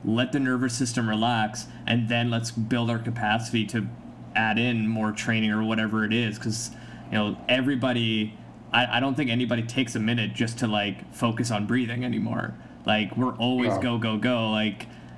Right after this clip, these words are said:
Speaker 1: work stress is ridiculous now, and then you sit in traffic and you're angry at the people in front of you. Like,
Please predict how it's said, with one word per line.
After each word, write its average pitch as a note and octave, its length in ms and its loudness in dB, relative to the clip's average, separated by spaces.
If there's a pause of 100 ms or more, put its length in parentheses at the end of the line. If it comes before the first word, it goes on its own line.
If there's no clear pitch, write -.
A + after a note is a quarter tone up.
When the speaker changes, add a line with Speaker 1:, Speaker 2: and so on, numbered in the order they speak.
Speaker 1:
work B2 360 0
stress A#2+ 400 0
is A2 120 -2
ridiculous G#2+ 640 0
now, G#2+ 280 2
and A2+ 80 2
then A2 100 2
you A2 80 0
sit C3 200 0
in A2 140 0
traffic A2+ 520 0
and A#2+ 100 2
you're A2+ 100 0
angry G#2+ 380 2
at A2 100 -4
the A2+ 60 0
people A2+ 340 0
in G#2+ 80 2
front A2+ 260 0
of A2+ 140 0
you. A#2+ 160 2
Like, A2 320 0